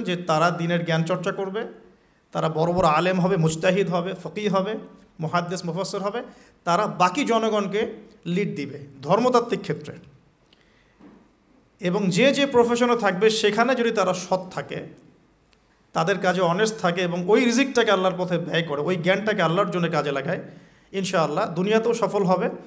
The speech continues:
পুরো জাতি ঐক্যবদ্ধভাবে জান্নাতে যাবে ইনশাআল্লাহ। অনেকে, অনেক জাতি কিন্তু একসাথে জান্নাতে যাবে। কারণ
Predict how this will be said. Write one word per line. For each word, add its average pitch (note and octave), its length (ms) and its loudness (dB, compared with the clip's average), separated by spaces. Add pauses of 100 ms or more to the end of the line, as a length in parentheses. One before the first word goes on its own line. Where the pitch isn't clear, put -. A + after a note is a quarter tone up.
(380)
পুরো G#3 240 2
জাতি C4 360 4
ঐক্যবদ্ধভাবে G#3+ 960 4
জান্নাতে D#3+ 380 0
যাবে B2+ 240 -4
ইনশাআল্লাহ। B2 420 -12 (1300)
অনেকে, G#3+ 340 4 (180)
অনেক F#3+ 260 2
জাতি G3 320 6
কিন্তু B3+ 240 2
একসাথে A#3+ 380 6
জান্নাতে A3 360 4
যাবে। C#3+ 260 0 (1600)
কারণ G#3+ 440 2